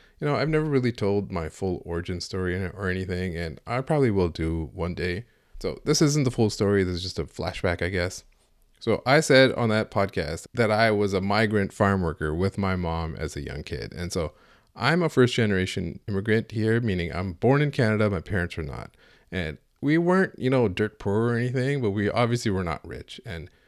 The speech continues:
we lived on the wrong side of the tracks, not on the right side of the tracks. And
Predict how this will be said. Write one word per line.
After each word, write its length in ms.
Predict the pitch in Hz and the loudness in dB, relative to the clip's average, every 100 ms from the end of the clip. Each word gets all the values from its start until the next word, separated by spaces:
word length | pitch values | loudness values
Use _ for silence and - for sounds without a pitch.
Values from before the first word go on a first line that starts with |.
| _ _ 117 | _ _ 0
we 160 | 120 | 6
lived 240 | 131 131 - | 8 6 4
on 200 | 139 123 | 4 6
the 100 | 117 | 6
wrong 280 | 135 147 | 6 4
side 160 | 143 123 | 4 4
of 80 | 123 | 4
the 60 | |
tracks, 420 | 123 117 107 110 - | 2 0 0 -2 -4
not 240 | 95 - | -4 -4
on 60 | 92 | -6
the 100 | 85 | -2
right 240 | 95 104 | -2 0
side 160 | 117 110 | 0 2
of 80 | |
the 80 | 110 | 2
tracks. 460 | - 113 110 - - _ _ - | 2 2 2 -2 -10 _ _ -4
And 380 | 120 123 123 | 0 2 0